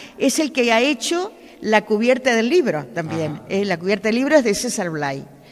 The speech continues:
Speaker 1: eh, la di-, eh, la, eh, el diseño de la cubierta del libro. Y es una bellísima fotografía. Yo en principio le, le comenté a César que me hubiese gustado que me hiciera la cubierta del libro,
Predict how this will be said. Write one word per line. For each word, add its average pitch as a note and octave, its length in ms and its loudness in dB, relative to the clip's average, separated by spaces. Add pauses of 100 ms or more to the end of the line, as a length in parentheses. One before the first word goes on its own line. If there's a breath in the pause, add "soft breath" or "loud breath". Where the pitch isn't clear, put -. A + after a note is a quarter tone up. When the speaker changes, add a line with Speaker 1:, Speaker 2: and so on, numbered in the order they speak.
(240 loud breath)
Speaker 1:
eh, G3 220 -14
la F#3+ 120 0
di-, F#3 220 -2
eh, E3+ 220 0
la, D3+ 320 -2
eh, F#2+ 320 -12 (160)
el G3+ 120 -4
diseño G#3 460 0
de F3+ 100 -2
la D3+ 120 -4
cubierta D#3 440 -6
del D3 220 -8
libro. C#3 380 -12 (300 loud breath)
Y G3 140 0
es A#3 260 2
una F#3+ 380 0
bellísima B3+ 760 -4 (280 loud breath)
fotografía. E3+ 800 -2 (360 loud breath)
Yo G#3 140 0
en B3+ 60 4
principio D4 440 0
le, B3+ 440 4
le A#3+ 160 -2
comenté A#3+ 520 -2
a A3 200 -2
César B3+ 360 -4
que A#3 80 -6
me A3+ 100 -2
hubiese A#3 220 -2
gustado A3 380 -2
que F#3 100 -10
me F#3 80 -8
hiciera F#3 320 -4
la D#3 420 -4 (160)
cubierta F#3+ 320 0
del G3 160 0
libro, A3+ 400 -2